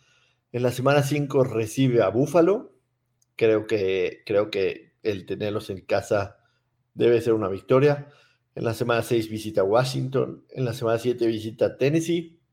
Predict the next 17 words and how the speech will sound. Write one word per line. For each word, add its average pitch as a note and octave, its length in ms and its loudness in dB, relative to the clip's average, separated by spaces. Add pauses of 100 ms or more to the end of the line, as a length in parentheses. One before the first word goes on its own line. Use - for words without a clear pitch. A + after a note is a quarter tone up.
(120)
Podría A2 500 2
ser A2+ 140 0
una G#2+ 200 -2
victoria. A#2+ 640 0
Vamos F2+ 320 -6
a F2+ 40 -16
decir F#2 300 -12
que G#2 120 -4
vamos F#2 300 -4
dos. C#3+ 400 2 (580)
En - 140 -2
la B2+ 120 6
ocho C#3+ 500 6 (220)
recibe C#3+ 460 0
a D3 40 6
Nueva B2+ 220 4
York. C#3+ 480 4